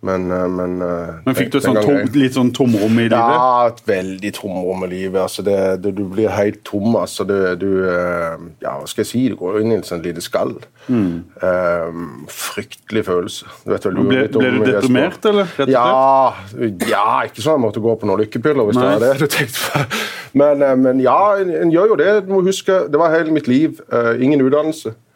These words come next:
Speaker 1: Eh, og, og det var livet, og udødelig som atten år da, som du skulle være i så mange år. Eh, så kom dagen der du må faktisk gå opp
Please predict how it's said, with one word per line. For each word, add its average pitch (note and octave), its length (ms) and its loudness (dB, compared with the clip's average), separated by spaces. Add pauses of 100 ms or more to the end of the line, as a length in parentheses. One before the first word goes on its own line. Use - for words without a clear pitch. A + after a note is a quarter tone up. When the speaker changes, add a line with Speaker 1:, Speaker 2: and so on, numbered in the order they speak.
(420)
Speaker 1:
Eh, G2+ 600 4 (100)
og, G#2+ 400 0
og G#2 360 2 (120)
det A2 180 2
var A2+ 280 4 (400)
livet, D3 420 -2 (160)
og F#2 460 0 (340)
udødelig A2 440 0
som F#2 260 -4
atten G2+ 360 -2
år G2 180 0
da, F#2+ 180 2
som F2+ 300 -8 (120)
du F#2+ 160 -4
skulle F#2 260 -4
være F2 300 0
i F2+ 60 -10
så G2 140 -2
mange F2+ 280 -2
år. C#3+ 280 2 (680)
Eh, F#2 300 2
så - 160 -6
kom A#2+ 220 0
dagen F2+ 380 0
der F2 160 0
du F2+ 60 -2
må F2+ 140 -4
faktisk - 720 -6
gå F#2+ 140 -2
opp - 80 -20